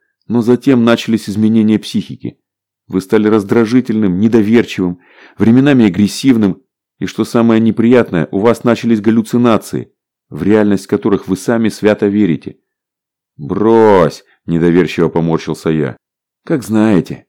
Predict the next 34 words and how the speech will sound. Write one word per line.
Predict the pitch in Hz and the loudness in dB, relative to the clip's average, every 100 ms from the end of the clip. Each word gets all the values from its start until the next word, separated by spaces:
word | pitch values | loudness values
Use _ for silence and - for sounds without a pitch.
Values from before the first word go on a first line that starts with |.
| _ | _
безразлично | 76 71 85 80 104 - 80 | -14 -4 -2 -2 -4 -4 -2
дёрнул | 78 85 85 71 | 0 0 -2 -4
кистью | 92 - 80 | -8 -8 -6
руки | 76 73 - | -6 -8 -8
врач. | 71 71 69 - _ _ _ _ _ _ _ _ | -6 -6 -8 -10 _ _ _ _ _ _ _ _
Я | 107 151 | 0 2
бы | 151 123 | 2 2
мог | 135 139 | 2 2
объяснить | 117 123 - 107 110 | 0 -2 0 -2 0
ему, | 87 71 | -2 -4
что | - 90 | -6 -6
такое | - 98 87 | -4 -2 0
настоящий | 85 - 92 95 80 - 76 | -2 -2 0 2 0 -2 -10
бред | 65 107 107 95 | -2 -2 -2 -4
и | |
галлюцинации, | 85 87 85 101 90 69 - 64 - | -2 0 0 -2 -2 -2 -6 -12 -2
а | 90 104 | 0 2
заодно | 123 135 131 143 143 | 2 0 0 0 0
и | |
как | 120 123 - | 2 0 0
с | |
этим | 120 120 120 | -2 0 2
бороться. | 123 101 69 - - - - - - | 2 2 -2 -8 -18 -20 -20 -10 -6
Уж | 113 | 0
я-то | 135 131 131 | 2 2 2
знал | 101 110 113 107 | 2 2 4 2
это | 101 | 0
получше | 92 85 98 - | 0 0 0 0
любого | 85 76 85 87 | -2 2 2 2
врача. | 76 76 - 76 69 - _ _ _ _ _ | 0 -2 -2 -4 -4 -14 _ _ _ _ _
Но | 113 | 0
времени | 131 135 123 | 4 4 4
не | 117 120 | 4 4
было. | 104 73 71 | 2 0 -4